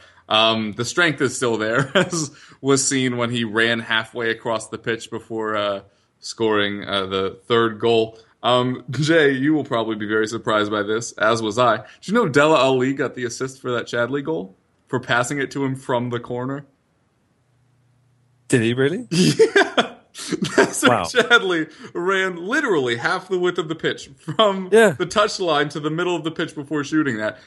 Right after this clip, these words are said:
Speaker 1: Dele Alli was the one that took it to the corner and passed it back to him. And they credited
Speaker 2: That's
Speaker 1: that as an
Speaker 2: ridic-,
Speaker 1: assist. Yeah.
Speaker 2: that's ridiculous.
Speaker 1: It really <laughs> is. He had so little to do with that goal. Not only did it count as an assist, it counted as a chance created,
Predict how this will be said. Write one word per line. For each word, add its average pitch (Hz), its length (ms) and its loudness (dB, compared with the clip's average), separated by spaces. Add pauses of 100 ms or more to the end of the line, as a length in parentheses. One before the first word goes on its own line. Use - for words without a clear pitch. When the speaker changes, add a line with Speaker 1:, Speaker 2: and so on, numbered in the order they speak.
Speaker 1:
Dele 170 180 6
Alli 175 300 4
was 156 140 0
the 156 80 2
one 143 140 -2
that 123 120 -4
took 160 160 -4
it 160 100 -8
to 151 60 -10
the 143 140 -4
corner 151 360 -2
and 110 100 -6
passed 131 300 -2
it 151 180 2
back 156 280 0
to - 140 -4
him. 117 240 -10 (260)
And 160 140 2
they 165 100 0
credited 156 400 0
Speaker 2:
That's 135 100 -8
Speaker 1:
that 143 200 0
as 135 100 -4
an 135 120 -2
Speaker 2:
ridic-, 123 60 -6
Speaker 1:
assist. 120 520 -8 (480)
Yeah. 135 160 2
Speaker 2:
that's 104 180 -2
ridiculous. 92 560 -6 (140)
Speaker 1:
It - 160 0
really 185 240 4
<laughs> 220 500 0
is. 156 180 -4
He 208 120 -8
had 190 200 -4
so 214 420 -2
little 170 280 -2
to 147 100 -8
do 147 160 -4
with 135 140 -4
that 113 200 -6
goal. 107 240 -6 (200)
Not 180 100 0
only 208 220 4
did 170 240 2
it 156 80 0
count 160 260 0
as 139 120 -4
an 135 100 2
assist, 147 320 -4
it 127 80 -6
counted 147 300 -2
as 127 120 -2
a 127 60 -6
chance 143 320 -4
created, 131 720 0